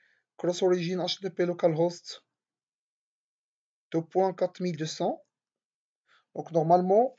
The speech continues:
normalement, il a le droit d'accéder. Donc, je vais simplement faire, alors, alors, le microservice.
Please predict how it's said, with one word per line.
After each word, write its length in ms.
normalement, 440
il 80
a 60
le 80
droit 400
d'accéder. 640
Donc, 220
je 140
vais 100
simplement 520
faire, 440
alors, 400
alors, 260
le 100
microservice. 1000